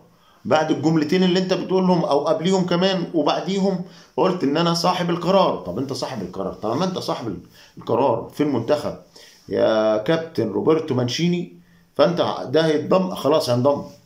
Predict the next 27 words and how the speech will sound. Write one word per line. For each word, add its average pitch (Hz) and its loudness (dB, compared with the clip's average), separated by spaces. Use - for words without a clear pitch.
انت 135 -2
اللي 139 2
تقرر 147 0
مين 147 -2
يلعب 160 0
ومين 143 0
اللي 147 -4
ما 123 0
يلعبش. - -6
انت 120 -4
بتقول 160 0
لي 160 2
ان 151 -2
سلمان 170 0
قال 170 2
ان 156 0
هو 165 0
مش 127 -4
هيلعب 143 -2
في 143 -4
المباراة 127 2
الودية. 131 0
طبعًا 139 2
انت 147 -4
صاحب 147 -2
القرار 156 2
برضو، - -4